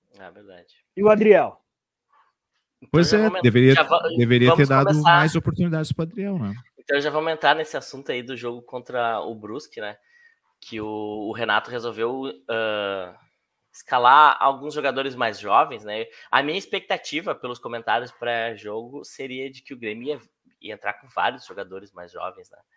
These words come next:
Speaker 1: Até porque alguns jogadores já estavam de férias, como Jeromel, Diego Souza, Edilson, não sei se vo-, tem mais algum que eu tô, deve ter mais algum que eu tô esquecendo aí, mas enfim, alguns jogadores já estavam de férias, né? Então, ah, o
Speaker 2: Breno?
Speaker 1: Renato,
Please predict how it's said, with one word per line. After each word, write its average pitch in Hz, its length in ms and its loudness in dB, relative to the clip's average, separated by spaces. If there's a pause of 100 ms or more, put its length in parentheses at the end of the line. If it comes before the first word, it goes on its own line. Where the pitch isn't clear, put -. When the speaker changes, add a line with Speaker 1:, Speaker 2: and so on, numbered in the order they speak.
(500)
Speaker 1:
Até 110 200 -4
porque - 140 -8
alguns 120 260 -4
jogadores 120 400 -4
já 127 120 -2
estavam 120 360 -4
de 120 80 -18
férias, 127 360 -2
como 101 180 -20
Jeromel, 110 560 -6
Diego 98 280 -16
Souza, 98 920 -10 (340)
Edilson, 104 1500 -14
não 98 80 -14
sei 101 180 -20
se - 220 -20
vo-, 95 100 -20 (140)
tem 101 140 -14
mais 95 180 -12
algum 95 240 -14
que - 100 -20
eu - 40 -14
tô, 104 100 -20 (220)
deve 131 220 0
ter 127 100 -10
mais 120 160 -6
algum 110 180 -10
que 117 80 -12
eu 110 40 -12
tô 110 80 -14
esquecendo 107 480 -14
aí, 110 180 -12
mas 101 240 -16
enfim, 110 280 -18 (220)
alguns 110 240 -2
jogadores 113 320 -2
já 117 80 -8
estavam 107 320 -2
de - 80 -16
férias, 117 360 -4
né? 98 100 -12
Então, 101 480 -12 (600)
ah, 107 500 0
o - 20 -8
Speaker 2:
Breno? 160 200 -2
Speaker 1:
Renato, 165 480 -2